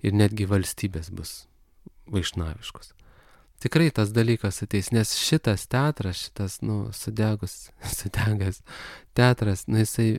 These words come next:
viskas, jisai nebėra realiai, griūna. Griūna ir monetarinė sistema, ir kultūra, ir politika,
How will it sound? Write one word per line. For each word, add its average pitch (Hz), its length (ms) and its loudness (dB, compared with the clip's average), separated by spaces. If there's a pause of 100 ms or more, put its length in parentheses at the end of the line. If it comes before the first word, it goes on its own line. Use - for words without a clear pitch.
viskas, 120 640 -2
jisai 104 280 -4 (200)
nebėra 117 640 4
realiai, 113 400 4 (560)
griūna. 110 560 4 (580)
Griūna 123 400 4
ir 98 240 2
monetarinė 113 800 2
sistema, 107 540 -4 (100)
ir 95 240 -2
kultūra, 120 640 -2
ir 98 160 -2
politika, 110 680 -2